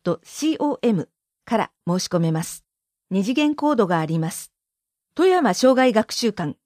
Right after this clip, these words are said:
富山二の十一の百一で視聴することもできます。詳しくは、富山図書館、電話三二零七一一九一へ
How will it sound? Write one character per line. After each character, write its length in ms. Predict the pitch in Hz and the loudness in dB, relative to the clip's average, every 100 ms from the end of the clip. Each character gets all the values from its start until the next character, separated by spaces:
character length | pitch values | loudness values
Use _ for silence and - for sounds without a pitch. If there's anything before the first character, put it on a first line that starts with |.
| _ - | _ -4
富 140 | 294 | 0
山 240 | 311 226 190 | 2 2 4
二 160 | 240 | 4
の 120 | 226 | 4
十 260 | 147 208 214 | 2 2 2
一 240 | 208 208 | 2 -2
の 80 | 185 | -2
百 340 | 160 185 - 233 | -2 -4 -2 -2
一 340 | 214 214 - _ _ | -2 -10 -14 _ _
で 100 | 180 | -8
視 180 | - - | -6 -4
聴 200 | 262 269 | 0 0
す 160 | - 262 | 0 0
る 100 | 254 | 2
こ 140 | 247 | 2
と 120 | 262 | 4
も 120 | 226 | 4
で 120 | 175 156 | 2 -2
き 120 | 156 | -2
ま 120 | 156 | -4
す。 260 | - - _ _ _ _ _ | -6 -14 _ _ _ _ _
詳 160 | 202 269 | 0 0
し 100 | - | -2
く 140 | 208 | -2
は、 180 | 170 160 _ _ - | 0 -2 _ _ 2
富 140 | 214 | 4
山 260 | 269 311 302 | 6 4 0
図 120 | 285 | 0
書 160 | 277 | 0
館、 260 | 262 165 123 _ - | 0 -2 -4 _ -2
電 200 | 185 226 | 2 2
話 180 | 214 - | 2 -2
三 300 | - 294 302 | 0 2 4
二 180 | 294 233 | 4 4
零 200 | 196 196 | 4 4
七 320 | 185 170 - - | 2 0 -2 -8
一 280 | 208 - 349 | -6 -2 -2
一 160 | 349 | -2
九 240 | - 254 254 | -4 0 2
一 320 | 240 - 185 | 0 -2 -4
へ 140 | - | -4